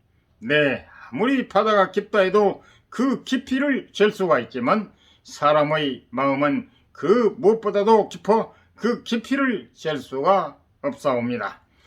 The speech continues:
이어 다른 문제를 또 내었는데 "이 세상에서 무슨 꽃이 제일 좋은고?" "네, 복사꽃이 옵니다. 모란꽃이 옵니다.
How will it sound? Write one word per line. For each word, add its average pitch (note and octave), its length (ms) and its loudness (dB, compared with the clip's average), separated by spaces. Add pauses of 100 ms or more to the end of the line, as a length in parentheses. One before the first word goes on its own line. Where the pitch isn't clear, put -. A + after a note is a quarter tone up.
(200)
이어 D#3+ 500 0
다른 D3 480 0
문제를 C#3+ 540 0
또 G3+ 240 4
내었는데 D#3+ 720 2 (360)
"이 F3+ 220 0
세상에서 G3 760 0
무슨 G#3+ 420 -2
꽃이 - 420 -2 (220)
제일 G#3 580 0
좋은고?" D3 720 0 (540)
"네, C3+ 520 -2
복사꽃이 F#3 720 -2
옵니다. C3 600 -2 (320)
모란꽃이 F3 800 -2
옵니다. C#3 540 0